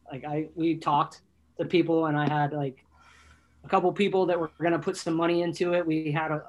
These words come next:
a location already. I was talking to the, the people about leasing this place, and then the co-, the covid lockdown started happening, and I was like, "Ooh," and I kinda pulled back.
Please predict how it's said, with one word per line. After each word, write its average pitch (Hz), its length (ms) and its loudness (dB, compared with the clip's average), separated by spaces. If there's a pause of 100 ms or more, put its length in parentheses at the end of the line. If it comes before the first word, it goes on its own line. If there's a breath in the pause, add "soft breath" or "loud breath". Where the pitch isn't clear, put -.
a 143 80 -10
location 160 580 -4
already. 165 320 -2
I 151 100 -6
was 143 80 -4
talking 156 320 -4
to 156 120 -6
the, 143 200 -4 (160)
the 147 80 -12
people 151 200 -4
about 147 300 -2
leasing 147 320 -2
this 143 200 -6
place, 160 400 -8 (560)
and 143 100 -4
then 147 160 0
the 139 80 -2
co-, 143 340 -2 (240)
the 156 80 -4
covid 160 300 2
lockdown 151 420 0
started 156 340 -6
happening, 160 360 -4
and 156 100 -2
I 143 40 0
was 143 100 -2
like, 127 80 -4
"Ooh," 175 440 0
and 143 60 -6
I 135 60 -8
kinda 143 320 -8
pulled 147 160 -8
back. 139 380 -6